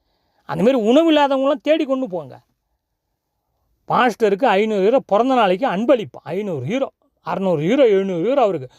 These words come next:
ஒரு கல்யாணத்தை செஞ்சு வச்சா எண்ணூறு யூரோ அவருக்கு கவரில் போட்டு கொடுக்கணும். என்ன கொடுமை இதெல்லாம் பிரான்ஸில்.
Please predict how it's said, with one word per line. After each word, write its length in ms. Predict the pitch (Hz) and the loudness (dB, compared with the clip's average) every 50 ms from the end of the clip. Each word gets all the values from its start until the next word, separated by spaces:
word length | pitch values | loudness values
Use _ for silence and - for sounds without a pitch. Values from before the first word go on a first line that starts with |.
| _ _ _ | _ _ _
ஒரு 140 | - 175 160 | -10 -8 -4
கல்யாணத்தை 420 | - 202 233 262 269 269 214 233 - | 0 0 2 2 2 0 -2 -4 -4
செஞ்சு 200 | 233 214 220 226 | -6 -4 -4 -2
வச்சா 180 | 214 - - 294 240 | -2 -2 -2 -2 0
எண்ணூறு 320 | 214 202 220 226 226 202 208 | 0 0 0 0 -2 -2 0
யூரோ 160 | 240 262 302 | 0 2 2
அவருக்கு 280 | 247 202 170 143 - 147 - | 2 2 0 -4 -8 -12 -10
கவரில் 320 | - 202 208 226 220 208 160 | -8 -6 -4 -4 -4 -4 -4
போட்டு 180 | 175 175 147 | -6 -8 -10
கொடுக்கணும். 320 | 131 147 143 127 123 127 _ | -10 -14 -14 -16 -16 -20 _
என்ன 340 | - 143 156 247 370 440 392 | -14 -12 -10 -8 -6 -6 -4
கொடுமை 380 | - 311 294 302 285 277 233 | -2 -2 -2 0 -2 -2 -2
இதெல்லாம் 300 | 220 190 185 190 208 - _ _ _ | -2 -4 -4 -6 -8 -12 _ _ _
பிரான்ஸில். 400 | - 226 202 196 - - 131 127 | -8 -6 -6 -6 -6 -10 -16 -20